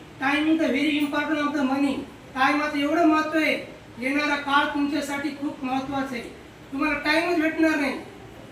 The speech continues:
कारण एवढी स्पर्धा वाढलेली आहे. आपल्या भारतामध्ये एवढी स्पर्धा वाढलेली आहे की ज्या विद्यार्थ्यामध्ये खरंच क्वालिटी आहे, ती क्वालिटीला, क्वांटिटीपेक्षा क्वालिटी महत्त्वाची आहे. तुमची क्वालिटी जर असेल तर तुम्हाला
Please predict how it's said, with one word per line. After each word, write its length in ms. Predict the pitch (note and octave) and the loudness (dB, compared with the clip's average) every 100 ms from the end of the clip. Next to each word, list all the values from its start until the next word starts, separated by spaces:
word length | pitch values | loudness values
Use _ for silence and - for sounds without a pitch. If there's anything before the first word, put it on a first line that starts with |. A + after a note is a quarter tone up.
| - | -10
कारण 200 | C4+ D4 | -4 -2
एवढी 260 | C#4 D#4 F4 | 0 0 0
स्पर्धा 400 | F4 E4 D#4+ D#4 | 0 2 4 6
वाढलेली 440 | D#4 D#4 E4 D#4+ | 6 4 2 2
आहे. 300 | D4+ C4 - - - - - - - - - - - | 2 0 -6 -14 -18 -20 -20 -20 -20 -20 -20 -20 -18
आपल्या 320 | - - D4 D#4 | -14 -4 2 2
भारतामध्ये 680 | A#3+ B3+ C#4+ C#4+ D4 D4+ | 4 0 0 -4 -2 -2
एवढी 260 | C4+ D4+ F4 | -2 0 0
स्पर्धा 380 | - D#4+ D4 C#4+ | 0 -2 0 0
वाढलेली 480 | C#4 C4 C4+ C#4 D#4+ | 0 0 -2 -2 -4
आहे 140 | C4+ | -4
की 180 | - C#4 | -6 -4
ज्या 120 | D4+ | -4
विद्यार्थ्यामध्ये 560 | C#4 C4+ C4+ C4+ C#4 C#4 - | -4 -4 -2 -2 -4 -6 -6
खरंच 340 | D4+ D#4+ - - - - - - - - - | -4 -4 -6 -18 -20 -20 -20 -20 -20 -20 -8
क्वालिटी 460 | C4+ C#4+ D#4 - D4+ | 0 2 2 2 0
आहे, 100 | C#4+ | 0
ती 60 | D4 | -2
क्वालिटीला, 760 | C4+ C4+ D4 C#4+ C4+ - - - - - - - - | 2 2 2 0 0 0 -4 -12 -18 -20 -20 -16 -2
क्वांटिटीपेक्षा 880 | B3+ C#4+ C#4+ D#4+ D#4+ D#4+ D#4 - | 0 0 0 2 2 2 0 -2
क्वालिटी 500 | D#4 D4 D4 D#4 D#4 | -2 0 2 2 4
महत्त्वाची 480 | D#4+ D#4 D#4 D4+ C#4 | 4 4 2 0 0
आहे. 200 | C4+ C4+ | -2 -2
तुमची 200 | C#4 - | -4 -4
क्वालिटी 480 | D#4 C#4 C#4+ - E4+ | -2 0 -2 -2 0
जर 160 | D#4+ D4+ | 2 2
असेल 280 | D4+ E4 | 2 0
तर 120 | D#4+ - | -4 -4
तुम्हाला 480 | D#4 C#4+ C#4+ D4+ D#4+ | -4 0 2 2 2